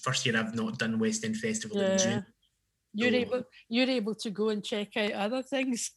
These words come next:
Speaker 2: <laughs>
Speaker 1: Actually, you know, have a, have a life in the summer.
Speaker 2: I, I
Speaker 1: This
Speaker 2: know, I know. No, they've not, they're not going to have all the markets or anything like that. That, that's always a very, very big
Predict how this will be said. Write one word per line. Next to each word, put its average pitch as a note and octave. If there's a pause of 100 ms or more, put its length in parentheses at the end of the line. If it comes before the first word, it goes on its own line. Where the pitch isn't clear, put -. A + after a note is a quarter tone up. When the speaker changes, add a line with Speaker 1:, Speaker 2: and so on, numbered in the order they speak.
(120)
Speaker 2:
<laughs> -
Speaker 1:
Actually, -
you -
know, -
have A2
a, G2+
have A#2+
a -
life A#2 (280)
in D3
the C#3+
summer. C#3 (100)
Speaker 2:
I, D3+
I D3
Speaker 1:
This G3+
Speaker 2:
know, G3+
I G3
know. G3 (440)
No, B3
they've A#3+
not, C#4
they're A#3+
not B3+
going A#3
to A3
have G#3
all G#3+
the G3+
markets G#3+
or C4
anything C4
like B3
that. B3 (760)
That, A#3
that's B3
always G#3+
a G#3
very, G#3
very A3+
big A3+